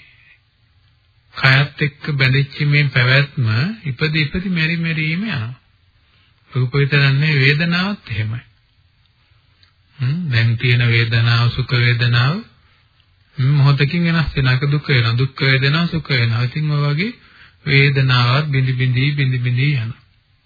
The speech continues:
හඳුනා ගැනීම කරන වැඩ කා-, සංස්කාරයන් දැනුවත් වීම මේ ඔක්කොම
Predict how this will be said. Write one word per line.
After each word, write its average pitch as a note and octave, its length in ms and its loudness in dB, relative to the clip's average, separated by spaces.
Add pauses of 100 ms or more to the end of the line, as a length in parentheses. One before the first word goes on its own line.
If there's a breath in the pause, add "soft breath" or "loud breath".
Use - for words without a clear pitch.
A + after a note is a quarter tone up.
(640)
හඳුනා B2+ 480 4
ගැනීම A#2 480 2
කරන A#2+ 300 0
වැඩ A2+ 280 0
කා-, A#2 340 -4 (560 soft breath)
සංස්කාරයන් A#2+ 1000 0 (760)
දැනුවත් B2 580 0
වීම A#2 220 -2
මේ C#3+ 160 0
ඔක්කොම C3 560 -4